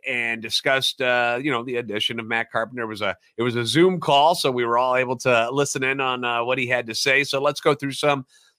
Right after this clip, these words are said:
of, uh, the quotes from John Mozeliak. And a, a lot of this I don't think is gonna surprise you,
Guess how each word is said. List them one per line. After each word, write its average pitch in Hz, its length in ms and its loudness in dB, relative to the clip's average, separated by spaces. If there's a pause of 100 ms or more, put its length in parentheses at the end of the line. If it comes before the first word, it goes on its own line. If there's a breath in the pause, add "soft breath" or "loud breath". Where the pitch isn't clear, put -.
(160)
of, 233 240 4
uh, 185 220 8
the 165 100 2
quotes 170 320 2
from 151 480 2 (140)
John 170 240 2
Mozeliak. 151 640 0
And 165 100 0
a, 170 160 2
a 180 60 4
lot 196 220 6
of 311 80 2
this 208 160 2
I 175 80 -4
don't 226 180 0
think 214 160 -2
is 160 80 -4
gonna 180 180 -2
surprise 170 540 -4
you, 131 160 -2